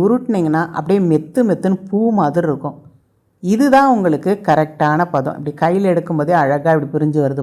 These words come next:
பாருங்க. இந்த அளவுக்கு வர அளவுக்கு நீங்க நல்லா பிசையணும் இதை. இப்படியே நம்ம இதை மூடி வச்சுட்டு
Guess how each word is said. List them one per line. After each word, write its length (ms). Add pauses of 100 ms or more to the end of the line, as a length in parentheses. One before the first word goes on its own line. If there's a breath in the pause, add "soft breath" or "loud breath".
பாருங்க. 260 (1040)
இந்த 240
அளவுக்கு 380
வர 200
அளவுக்கு 340 (180)
நீங்க 340
நல்லா 420 (120)
பிசையணும் 500
இதை. 120 (1080)
இப்படியே 400
நம்ம 200
இதை 200
மூடி 280
வச்சுட்டு 360